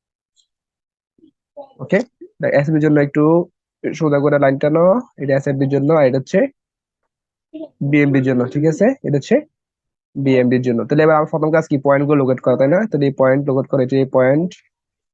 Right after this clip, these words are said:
এটাকে বি পয়েন্ট আছে, আর সি পয়েন্ট কে লোকেট করো,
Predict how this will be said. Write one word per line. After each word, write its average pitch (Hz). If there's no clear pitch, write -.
এটাকে 131
বি 135
পয়েন্ট 139
আছে, 139
আর 135
সি 139
পয়েন্ট 143
কে 160
লোকেট 143
করো, 151